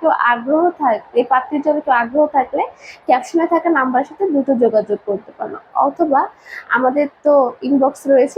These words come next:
ইনবক্সে মেসেজ করতে পারেন। আমাদের থেকে প্রতিনিধি আপনাদের সাথে দ্রুত যোগাযোগ করবে। মাশাআল্লাহ, অনেকেই জয়েন হয়ে গেছে। কিছু তো ক্যাপশন, সরি, কমেন্ট একটু জানাবেন আমার লাইভটায় সবকিছু ক্লিয়ার শোনা যাচ্ছে কিনা, এবং পাশাপাশি কে কোথা থেকে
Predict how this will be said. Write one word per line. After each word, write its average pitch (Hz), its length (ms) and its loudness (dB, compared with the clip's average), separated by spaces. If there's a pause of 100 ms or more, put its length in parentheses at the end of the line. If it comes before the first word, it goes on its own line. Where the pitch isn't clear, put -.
(100)
ইনবক্সে 285 440 2
মেসেজ 269 220 -6 (100)
করতে 294 280 -2
পারেন। 359 160 2 (140)
আমাদের 262 280 0
থেকে 320 140 0 (100)
প্রতিনিধি 302 400 0 (100)
আপনাদের 254 320 -2
সাথে 285 160 -4 (100)
দ্রুত 254 160 0 (140)
যোগাযোগ 208 320 2 (140)
করবে। 190 320 -4 (2500)
মাশাআল্লাহ, 262 440 2
অনেকেই 285 340 0
জয়েন 277 340 4
হয়ে 269 240 4
গেছে। 233 200 0 (100)
কিছু 339 240 -2
তো 320 40 -8 (100)
ক্যাপশন, 277 300 -2 (380)
সরি, 240 200 2 (100)
কমেন্ট 269 320 2 (100)
একটু 277 120 0 (100)
জানাবেন 226 360 0 (100)
আমার 254 200 4
লাইভটায় 240 400 0
সবকিছু 262 400 -10
ক্লিয়ার 262 360 0
শোনা 294 280 0
যাচ্ছে 220 320 -2
কিনা, 190 240 -10 (360)
এবং 320 120 2 (140)
পাশাপাশি 320 500 0
কে 294 80 0 (120)
কোথা 302 220 2
থেকে 302 140 -4